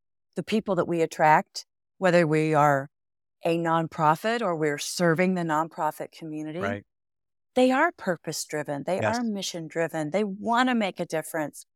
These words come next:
Speaker 1: And so I think it's just so necessary and brilliant that you're focusing on helping people understand what their role is in
Speaker 2: Exactly.
Speaker 1: the overall ecosystem of what you're creating and providing. And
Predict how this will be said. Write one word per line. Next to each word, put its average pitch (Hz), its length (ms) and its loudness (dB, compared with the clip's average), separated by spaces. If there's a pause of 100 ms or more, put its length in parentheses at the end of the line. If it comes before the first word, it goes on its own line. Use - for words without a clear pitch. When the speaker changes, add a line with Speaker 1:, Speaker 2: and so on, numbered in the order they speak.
(320)
Speaker 1:
And 220 80 -8
so 208 80 0
I 202 80 4
think 202 180 0
it's 180 200 0
just - 340 -4 (500)
so 196 360 4
necessary 180 680 0
and 160 180 0
brilliant 175 760 2 (520)
that 156 480 4 (160)
you're 170 240 2
focusing 165 540 -2
on 156 180 0
helping 269 360 -6
people 226 260 -4
understand 170 680 -6 (360)
what 196 240 2
their 190 460 4
role 165 520 2
is 190 560 0
in 196 60 -4
Speaker 2:
Exactly. 170 280 -2
Speaker 1:
the - 120 -4
overall 165 1080 4
ecosystem 147 840 -2
of 147 140 -12
what 156 240 -6
you're - 200 -20
creating 156 440 -2
and 135 100 -6
providing. 139 580 -4 (680)
And 190 340 4